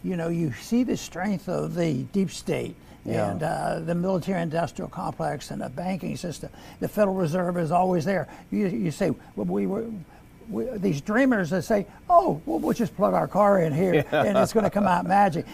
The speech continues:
Speaker 1: That's the way they,
Speaker 2: <laughs>
Speaker 1: that's the way they think about money.
Speaker 2: Yeah,
Speaker 1: They say,
Speaker 2: yeah.
Speaker 1: "We don't need to do that."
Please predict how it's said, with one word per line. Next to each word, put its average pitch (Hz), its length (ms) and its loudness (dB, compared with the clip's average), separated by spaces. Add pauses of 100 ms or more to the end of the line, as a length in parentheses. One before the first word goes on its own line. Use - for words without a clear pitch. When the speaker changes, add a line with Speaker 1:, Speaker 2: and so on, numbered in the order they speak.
(100)
Speaker 1:
That's 240 180 2
the 208 60 -2
way 220 180 6
they, 214 180 4
Speaker 2:
<laughs> 247 60 -2
Speaker 1:
that's 254 140 0
the 226 60 -4
way 226 100 0
they 202 140 0
think 208 220 -4
about 180 260 0
money. 214 360 0 (180)
Speaker 2:
Yeah, 127 140 2
Speaker 1:
They - 80 0
say, 147 260 4
Speaker 2:
yeah. 123 140 -2
Speaker 1:
"We - 60 0
don't 359 180 0
need - 160 4
to - 100 -2
do 208 160 2
that." 226 280 4